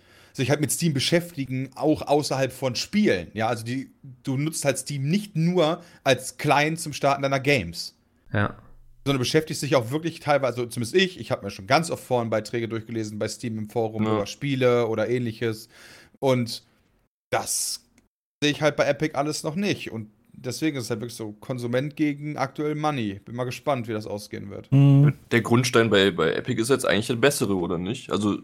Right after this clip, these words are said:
Speaker 3: es ist ja einfacher theoretisch, den Store jetzt geiler zu machen, als das gesamte Geschäftsmodell zu ändern. Für Valve. Oder sehe ich das
Speaker 1: Ähm,
Speaker 3: falsch?
Speaker 1: ja, die Frage ist aber, ob, äh,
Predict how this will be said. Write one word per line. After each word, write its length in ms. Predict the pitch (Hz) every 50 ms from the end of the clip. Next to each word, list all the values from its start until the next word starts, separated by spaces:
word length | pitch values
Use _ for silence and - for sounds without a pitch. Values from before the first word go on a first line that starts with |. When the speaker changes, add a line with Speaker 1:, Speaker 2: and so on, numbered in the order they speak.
| - _ -
Speaker 3:
es 120 | 95 101
ist 120 | 107 107
ja 100 | - 101
einfacher 400 | 73 90 110 120 - 127 123 127
theoretisch, 720 | 123 - 127 113 117 123 123 120 131 131 123 - - - _ _ _ -
den 180 | 107 104 98 98
Store 380 | - - - - 98 98 101 113
jetzt 180 | 113 - -
geiler 320 | - 117 117 120 131 135 131
zu 160 | - - 135
machen, 320 | 131 135 131 160 139 135
als 180 | 95 98 107 -
das 140 | 117 - -
gesamte 280 | - 113 113 113 113
Geschäftsmodell 500 | 107 - 151 - - - 110 95 92 85
zu 140 | - - 85
ändern. 300 | 73 92 85 87 87 110 - _ _ _
Für 260 | - - - 101 92
Valve. 300 | 98 95 92 90 98 - - - _ _ _ _ _ _ _ _ _ _ _ _ _ _ _ _ _ _ _ _ _ _ _ _ _ _ _ -
Oder 80 | 101
sehe 180 | 101 90 107 104
ich 60 | 101
das 140 | - 101 101
Speaker 1:
Ähm, 60 | 101
Speaker 3:
falsch? 440 | 101 90 90 82 78 - - - - _ _ _ _ _ _ _ _ _ _ _ _ _ _ _ _ -
Speaker 1:
ja, 80 | 123 135
die 80 | 143
Frage 320 | 131 - 156 156 160 160 170
ist 160 | 165 165 -
aber, 400 | 139 139 139 139 135 139 139 -
ob, 340 | 135 131 127 - - - 123
äh, 280 | 127 120 117 117 117